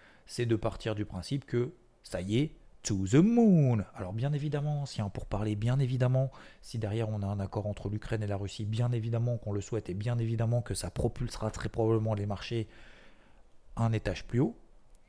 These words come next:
mais on n'est pas sûr. Donc, euh, donc voilà, pour, c'est pour, pour ça que, encore une fois, pour moi, c'est beaucoup plus compliqué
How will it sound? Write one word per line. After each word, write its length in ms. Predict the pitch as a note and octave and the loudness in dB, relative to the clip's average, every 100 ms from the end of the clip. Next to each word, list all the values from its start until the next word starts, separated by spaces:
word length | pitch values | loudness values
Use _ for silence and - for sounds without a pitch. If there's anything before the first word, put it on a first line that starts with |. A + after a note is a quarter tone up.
| - - - - _ - - - | -20 -20 -20 -20 _ -20 -20 -10
mais 80 | G#2 | -6
on 60 | |
n'est 80 | G#2 | -4
pas 140 | - - | -2 -2
sûr. 320 | G2+ - - - - - - - - - - A#2 | -4 -10 -14 -20 -20 -20 -20 -20 -20 -20 -14 -4
Donc, 480 | A2+ A2 G#2 - | -2 0 -4 -6
euh, 240 | G#2+ G2 F#2+ F#2 F2+ F2 E2+ E2+ | -6 -6 -6 -8 -10 -12 -12 -4
donc 120 | B2+ | 0
voilà, 200 | C#3+ G2 | 2 0
pour, 180 | F#2 A2 A2 | -4 -10 -12
c'est 100 | - | -8
pour, 140 | C3+ C#3 - - | -10 -10 -16 -14
pour 140 | C3 | -8
ça 120 | - F#3 | -4 -2
que, 120 | - | -2
encore 260 | A2 B2 A#2 | -2 -2 -2
une 60 | |
fois, 180 | - D#3 | 0 -2
pour 160 | - A2+ | 0 0
moi, 220 | B2+ D3 | 0 0
c'est 160 | - | 0
beaucoup 300 | A2+ D#3+ - | 4 4 2
plus 180 | - F3 | 0 0
compliqué 540 | - D#3+ D3 - C#3 | 2 2 2 0 0